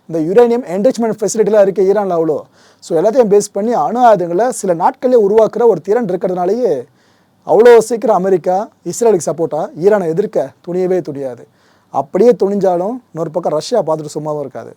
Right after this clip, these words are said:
So, இஸ்ரேல் ஏன் இன்னும் தாங்கிட்டு இருக்கு? ஏன்னா, ஹமாஸ் அந்த போர்டு போடுறவங்க ஈரான் பக்கம் திரும்பி போடாம இருக்கிறது காரணம் என்னன்றது இப்ப தெளிவா புரிஞ்சிருக்கும். அமெரிக்கான்ற பெரிய சப்போர்ட் அவங்களுக்கு மிஸ் ஆகுறது மட்டும் தான். ரைட்டுங்க. இந்த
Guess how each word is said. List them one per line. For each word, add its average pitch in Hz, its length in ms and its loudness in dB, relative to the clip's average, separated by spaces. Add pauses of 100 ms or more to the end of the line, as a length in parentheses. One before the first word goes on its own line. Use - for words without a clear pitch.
So, 135 120 -8 (120)
இஸ்ரேல் 262 340 2 (140)
ஏன் 220 200 4
இன்னும் 220 260 0
தாங்கிட்டு 175 300 -2
இருக்கு? 120 220 -12 (200)
ஏன்னா, 170 220 -2
ஹமாஸ் 226 420 2
அந்த 190 160 2
போர்டு 208 240 6
போடுறவங்க 156 380 -2 (360)
ஈரான் 226 380 4
பக்கம் 180 200 -2
திரும்பி 226 180 2
போடாம 196 320 2
இருக்கிறது 180 360 0
காரணம் 180 220 0
என்னன்றது 185 360 -2
இப்ப 151 180 -14
தெளிவா 185 280 2
புரிஞ்சிருக்கும். 180 420 -6 (440)
அமெரிக்கான்ற 202 460 -2 (120)
பெரிய 208 220 0
சப்போர்ட் 175 200 -2
அவங்களுக்கு 147 200 -6
மிஸ் 196 120 -6
ஆகுறது 147 240 -2
மட்டும் 135 220 -10
தான். 135 60 -16 (120)
ரைட்டுங்க. 143 400 -6
இந்த 120 160 -10